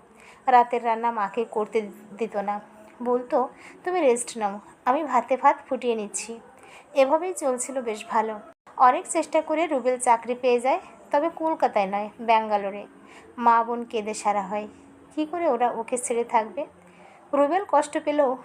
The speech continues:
মুখে কিছু বলে না। যথাসময়ে রুবেল চলে যায় কর্মস্থলে,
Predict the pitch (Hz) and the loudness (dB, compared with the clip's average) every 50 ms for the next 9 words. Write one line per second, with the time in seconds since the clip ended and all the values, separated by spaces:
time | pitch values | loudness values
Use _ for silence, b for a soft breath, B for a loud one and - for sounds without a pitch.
0 | B B - 302 311 311 - 339 320 311 277 - 269 233 220 214 202 202 202 202 | B B -4 -2 -2 -2 -2 -4 -4 -4 -4 -4 -4 -2 0 0 0 -2 -4 -8
1 | 220 220 - - - B B B B B B B B B 262 269 269 262 277 330 | -8 -10 -14 -20 -20 B B B B B B B B B 4 4 4 4 4 0
2 | - - 359 370 370 359 320 285 285 285 277 277 - 240 233 233 233 247 285 330 | -2 -2 -2 0 0 0 0 0 0 0 0 0 -2 0 0 0 2 0 0 0
3 | - - 233 226 220 220 220 214 - - - 233 226 214 208 | 2 4 4 4 4 0 -6 -10 -6 -2 0 0 0 0 -2